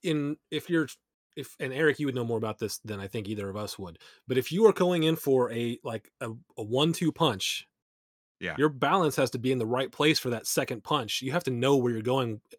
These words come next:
Speaker 1: like, a general idea of where you're going with the second punch before you throw the first one.
Speaker 2: Yeah, sure. You have to commit. Like, if, if you are full committing to a big haymaker punch,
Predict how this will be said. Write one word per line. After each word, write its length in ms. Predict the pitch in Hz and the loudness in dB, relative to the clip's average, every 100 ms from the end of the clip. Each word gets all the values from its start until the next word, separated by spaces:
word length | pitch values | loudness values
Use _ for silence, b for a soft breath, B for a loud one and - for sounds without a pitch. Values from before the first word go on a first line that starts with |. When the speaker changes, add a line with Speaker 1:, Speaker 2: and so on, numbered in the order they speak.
| - | -12
Speaker 1:
like, 200 | 110 - - | -12 -12 -10
a 40 | |
general 360 | 104 180 147 113 | -2 0 2 0
idea 320 | 104 143 120 | 0 0 0
of 60 | |
where 120 | 110 113 | 0 -4
you're 80 | |
going 180 | 107 131 | -2 0
with 80 | 127 | -2
the 80 | 107 | -4
second 320 | - 123 98 | -4 -4 -6
punch 240 | - 123 - | -6 -6 -8
before 360 | - - 165 147 | -12 -2 0 0
you 140 | 120 | -2
throw 260 | - 131 123 | 0 0 0
the 80 | |
first 320 | - 131 127 - | -4 -6 -6 -10
one. 140 | - _ _ _ _ | -20 _ _ _ _
Speaker 2:
Yeah, 260 | 147 135 104 - | 2 4 2 -4
sure. 340 | - 127 101 120 | 0 2 2 2
You 160 | 151 | 2
have 220 | 156 160 - | 4 4 2
to 100 | 139 | -2
commit. 500 | 113 98 113 92 - | 0 2 4 2 -2
Like, 200 | 95 113 | -4 -4
if, 120 | 95 | -4
if 180 | 120 113 | -2 -2
you 160 | 139 147 | 0 4
are 220 | 127 135 | 6 6
full 300 | 127 135 120 | 4 0 0
committing 440 | 117 104 107 95 - | 0 0 2 0 -2
to 120 | 104 | -6
a 60 | 82 | -6
big 500 | 76 113 107 95 95 _ _ _ - | -2 0 2 0 -4 _ _ _ -12
haymaker 680 | - 123 117 101 87 90 | 0 2 2 0 0 -4
punch, 580 | 87 98 80 80 - - | -8 -6 -6 -6 -10 -12